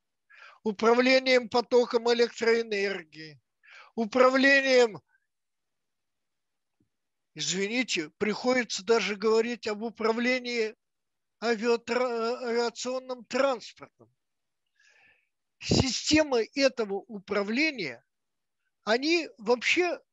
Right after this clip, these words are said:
не так уж сложно разрабатываются. Проблемой является их надежность.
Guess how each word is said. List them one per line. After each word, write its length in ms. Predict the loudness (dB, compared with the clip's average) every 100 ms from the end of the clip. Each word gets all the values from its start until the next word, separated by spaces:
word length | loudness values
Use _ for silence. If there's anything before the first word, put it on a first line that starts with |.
| _ _ _
не 180 | -10 -8
так 340 | 0 0 0 -6
уж 220 | -8 -8
сложно 500 | -6 -6 -6 -6 -6
разрабатываются. 1300 | -6 -6 -4 -4 -2 -4 -6 -20 -20 -20 -18 -18 -20 _ _ _ _ _ _
Проблемой 760 | 2 4 4 4 4 4 0 -4
является 800 | -4 -4 0 2 2 0 -6 -10
их 420 | -10 -6 -6 -6 -4
надежность. 1080 | -4 -2 -6 -6 -12 -16 -20 -20 -20 -20